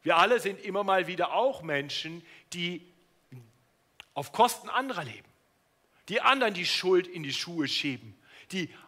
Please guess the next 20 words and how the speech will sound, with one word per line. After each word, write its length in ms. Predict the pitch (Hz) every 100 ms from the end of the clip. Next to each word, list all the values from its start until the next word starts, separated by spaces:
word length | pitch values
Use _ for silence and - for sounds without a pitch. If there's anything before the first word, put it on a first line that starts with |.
| -
andere 560 | 240 285 247 190 160 - -
schlecht 480 | - 202 175 - 170
aussehen 500 | 160 143 160 139 117
lassen. 320 | 110 - 107 - -
Wir 220 | 233 294
sind 220 | 226 196
Menschen, 340 | 208 247 -
die 80 | 226
sich 240 | 196 208 -
gegen 400 | 254 285 240 185
Gott 220 | 196 196
und 100 | 170
seine 240 | 202 208
guten 340 | 208 226 - 202
Gebote 480 | 202 220 240 190
wenden, 300 | 131 110 - 147
immer 400 | 214 226 226 -
und 100 | 190
immer 260 | 170 190 185
wieder. 220 | 202